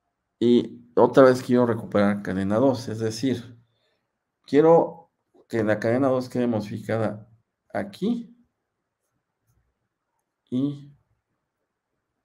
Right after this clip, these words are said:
aquí como tal, ¿no? Entonces, ya vimos que cadena dos aquí genera una nueva variable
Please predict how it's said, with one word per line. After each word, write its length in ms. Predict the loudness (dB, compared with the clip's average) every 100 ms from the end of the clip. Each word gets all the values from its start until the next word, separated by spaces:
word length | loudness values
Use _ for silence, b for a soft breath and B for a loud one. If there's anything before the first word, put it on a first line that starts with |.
| _ _ _ _ _ _ _ -14
aquí 460 | -14 -12 -16 -16 -20 -20
como 260 | -16 -16 -16
tal, 220 | -16 -12
¿no? 280 | -12 -12 -18 _ _ _ _ _ _ _ _ -10
Entonces, 760 | -8 -2 2 2 2 -10 -14 -14
ya 180 | -2 2
vimos 320 | 2 0 -4
que 240 | -6 -6 -2
cadena 380 | -2 0 2
dos 260 | 2 0 -2
aquí 240 | -6 -10
genera 240 | -8 -4 -4
una 160 | -2
nueva 220 | -2 0 0
variable 460 | 0 0 -2 -4